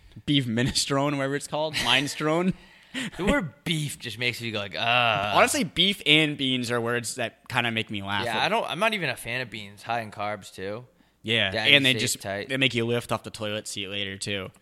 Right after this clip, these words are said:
Speaker 2: Yeah, that's not good, but cereal's not soup because cereal is cereal. Like, a cereal is a,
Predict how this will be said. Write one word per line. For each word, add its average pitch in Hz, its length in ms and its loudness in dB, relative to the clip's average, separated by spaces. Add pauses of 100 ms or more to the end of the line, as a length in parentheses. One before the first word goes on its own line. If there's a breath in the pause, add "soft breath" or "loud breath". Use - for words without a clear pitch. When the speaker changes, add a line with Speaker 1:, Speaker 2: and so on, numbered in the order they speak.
Speaker 2:
Yeah, 65 340 -20 (140)
that's 76 160 -20
not - 220 -20
good, - 200 -18
but 80 220 -14 (400)
cereal's 180 480 4
not 151 200 0
soup 123 380 -4 (140)
because 127 340 -4
cereal 156 520 0
is 123 100 -8
cereal. 120 600 -4 (160)
Like, 127 160 -4
a 131 60 -2
cereal 165 560 0
is 120 140 -4
a, 113 220 -2